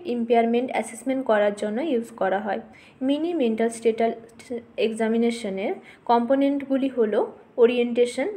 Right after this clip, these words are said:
রেজিস্ট্রেশন, attention and calculation, recall এবং ল্যাঙ্গুয়েজ। এই কম্পোনেন্টগুলি রয়েছে, টোটাল থার্টি মার্কস দেওয়া হয়ে থাকে। মিনি মেন্টাল স্ট্যাটাস এক্সামিনেশনের স্কোর টোয়েন্টি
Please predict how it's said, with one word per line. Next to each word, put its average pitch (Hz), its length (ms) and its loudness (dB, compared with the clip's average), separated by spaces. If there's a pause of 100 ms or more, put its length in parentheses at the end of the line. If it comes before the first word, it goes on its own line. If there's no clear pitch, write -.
(100)
রেজিস্ট্রেশন, 226 680 0 (2250)
attention 262 560 2 (100)
and 262 180 -2
calculation, 233 600 0 (220)
recall 262 300 2 (280)
এবং 247 140 -2 (280)
ল্যাঙ্গুয়েজ। 208 480 0 (280)
এই 269 140 2
কম্পোনেন্টগুলি 269 680 0 (120)
রয়েছে, 233 280 2 (120)
টোটাল 240 220 2 (120)
থার্টি 214 320 -4
মার্কস 285 220 -8 (100)
দেওয়া 196 240 2
হয়ে 202 220 -2
থাকে। 202 260 -10 (960)
মিনি 285 300 0
মেন্টাল 240 400 0
স্ট্যাটাস 226 360 -2 (120)
এক্সামিনেশনের 220 840 -2
স্কোর 208 320 0 (160)
টোয়েন্টি 262 280 2